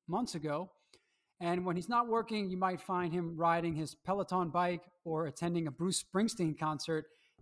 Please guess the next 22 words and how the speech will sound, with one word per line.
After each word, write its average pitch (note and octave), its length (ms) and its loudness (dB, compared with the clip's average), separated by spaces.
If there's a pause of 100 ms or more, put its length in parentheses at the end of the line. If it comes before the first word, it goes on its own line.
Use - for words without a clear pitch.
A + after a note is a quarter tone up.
in F#3 160 -10
which D#3+ 180 -2
he's F3 160 -2
been F#3 200 2
to D#3+ 100 -4
thirty-two G#3 680 4
of D#3+ 140 0
those. D3+ 400 2 (280)
<laughs> C#3 80 -8 (560)
And, E3+ 360 0
uh, E3 160 -2 (120)
he C#3+ 140 -2
lives, F#3+ 320 2 (240)
today F#3 300 6
lives F3+ 240 2
in E3 100 4
Atlanta, E3+ 380 0
Georgia, F3 480 0 (520)
with D3+ 120 -8
his D#3 80 -6
awesome F3 420 2
wife, E3 480 2